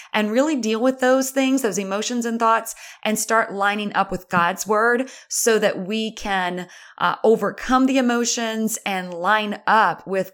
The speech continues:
God's way of living so that we are victorious in our lives rather than being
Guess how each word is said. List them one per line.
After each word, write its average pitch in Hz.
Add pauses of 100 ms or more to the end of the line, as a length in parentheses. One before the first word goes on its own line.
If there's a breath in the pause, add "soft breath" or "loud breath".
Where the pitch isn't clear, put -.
God's 180
way 180
of 160
living 185
so 233
that 226
we 247
are 214
victorious 180 (360 loud breath)
in 240
our 196
lives 151
rather 190
than 180
being 180